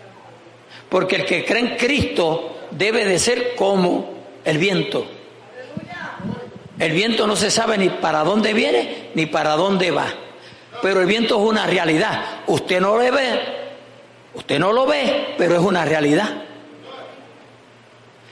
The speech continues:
Así debemos de ser nosotros. Nosotros no debemos de,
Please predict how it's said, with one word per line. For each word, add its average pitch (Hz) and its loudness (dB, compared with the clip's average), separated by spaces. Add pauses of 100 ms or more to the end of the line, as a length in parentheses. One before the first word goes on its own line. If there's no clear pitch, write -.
(260)
Así 247 2
debemos 202 2
de 165 2
ser 202 2
nosotros. 190 2
Nosotros 202 2
no 202 2
debemos 196 2
de, 165 -2